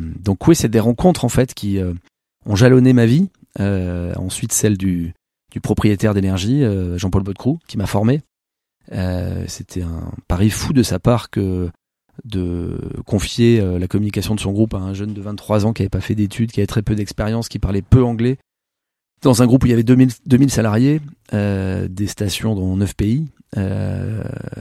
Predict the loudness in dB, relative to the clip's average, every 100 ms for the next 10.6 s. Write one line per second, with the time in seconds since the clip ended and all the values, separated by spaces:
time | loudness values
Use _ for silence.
0 | -10 -6 -2 -2 0 2 6 8 8 4
1 | 2 -2 -4 -4 -4 -2 -2 -4 -2 -2
2 | -4 -4 -4 -2 -2 0 -2 -2 -6 -4
3 | -2 0 -2 -4 -6 -8 _ _ _ _
4 | _ _ _ _ -2 0 0 0 -2 -2
5 | -4 -6 -8 -12 -14 -18 -8 -4 -2 0
6 | 0 0 2 2 2 0 -4 _ -6 -4
7 | -2 -4 -4 -2 0 2 2 0 -4 -10
8 | _ _ _ _ -8 -6 -4 -6 -6 -6
9 | -6 -4 2 4 2 -2 -6 -4 -2 -2
10 | -4 -2 0 0 -2